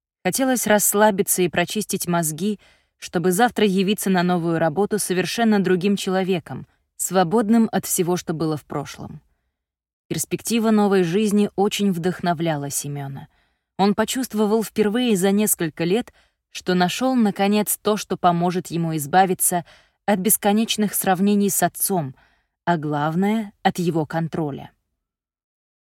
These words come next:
Идея поехать в бар пришла почти сразу. Он давно не был среди своих. Всё никак не находилось времени,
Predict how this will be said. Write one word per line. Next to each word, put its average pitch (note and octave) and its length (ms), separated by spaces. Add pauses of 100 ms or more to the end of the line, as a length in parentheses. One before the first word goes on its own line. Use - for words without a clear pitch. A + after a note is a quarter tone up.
(120)
Идея F3+ 560
поехать E3 520
в C#3+ 160
бар F#3+ 220
пришла F3+ 400
почти - 340
сразу. C3+ 540 (600)
Он G#3+ 200
давно A3 340
не F3 200
был D#3 180
среди D#3 300
своих. C#3+ 600 (500)
Всё - 200
никак A#3+ 360
не A3+ 140
находилось G3+ 560
времени, F#3+ 600